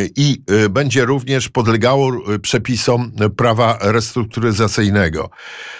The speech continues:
E, postępowanie, mm, ono zmierza do zatwierdzenia układu. Oczywiście, e, tutaj władze, mm, jak gdyby nie, już nie funkcjonują, one są formalnie,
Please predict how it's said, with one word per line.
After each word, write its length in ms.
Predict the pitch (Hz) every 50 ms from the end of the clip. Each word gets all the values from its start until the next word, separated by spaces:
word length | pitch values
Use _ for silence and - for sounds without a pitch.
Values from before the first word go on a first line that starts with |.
| - - -
E, 160 | 95 104 110
postępowanie, 800 | 113 117 160 147 - 180 160 143 190 180 202 254 311 302 262 208 190
mm, 460 | 170 139 123 143 147 143 143 143 123
ono 220 | 135 - 240 180
zmierza 420 | 127 123 135 156 190 196 - 196 170
do 140 | 135 165
zatwierdzenia 880 | 156 135 156 - - - 147 131 131 143 143 156 160 156 151 151 147 143 -
układu. 800 | - 151 147 - - 160 165 160 147 135 117 101 90 76 - - - - _ _ _ _ _ _ _ - - -
Oczywiście, 680 | 95 101 - - 120 160 196 - - - - 143 127
e, 60 | 110 90 95 107 104 104 104 104 92 - _ _ _ _ -
tutaj 340 | - 143 139 143 143 127 107
władze, 680 | 87 110 127 147 143 139 120 101 104 110 101 98 95 92 - _ _ _ -
mm, 560 | - 107 110 113 113 117 113 107 104 107 113
jak 200 | 117 123 120 104
gdyby 260 | 104 135 143 139 139
nie, 380 | 120 110 117 120 131 156 170 156
już 340 | 143 135 131 - - - - _ _ _ -
nie 160 | - 110 135 139
funkcjonują, 600 | 139 - 143 120 - - 135 143 185 208 156 127
one 180 | 131 131 117
są 520 | 110 - - - 220 254 151 107 101 - -
formalnie, 680 | - - 131 123 120 123 123 113 98 90 95 104 123 165